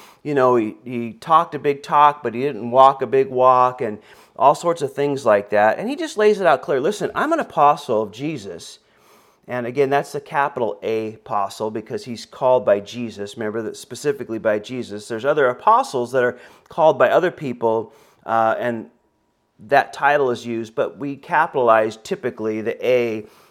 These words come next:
being, um, the ones that Jesus called specifically. So he was called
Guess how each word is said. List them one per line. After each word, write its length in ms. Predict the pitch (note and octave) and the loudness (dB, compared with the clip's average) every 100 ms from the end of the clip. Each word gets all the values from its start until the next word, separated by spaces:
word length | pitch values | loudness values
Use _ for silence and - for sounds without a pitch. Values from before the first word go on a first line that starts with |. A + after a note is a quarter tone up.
| _ | _
being, 420 | B2+ B2+ A#2+ A2 F#2 | -6 -2 -2 -4 -6
um, 560 | G#2 G2+ F#2+ F#2+ F2+ _ _ _ | -6 -4 -6 -10 -16 _ _ _
the 80 | A#2 | -8
ones 400 | A#2 A#2+ A#2 G#2+ | -2 -2 -2 -6
that 160 | A2+ | -8
Jesus 400 | - B2 A#2 A2 | -8 -10 -10 -12
called 260 | - A#2+ G#2+ | -6 0 0
specifically. 640 | - G2+ G3+ G3+ A2 F#3 | -2 -8 -4 -4 -4 -8
So 160 | - C3+ | -8 -6
he 140 | B2+ | -6
was 180 | G#3+ G#3+ | -4 -4
called 440 | - F3+ D#3 D#3 | 2 6 8 6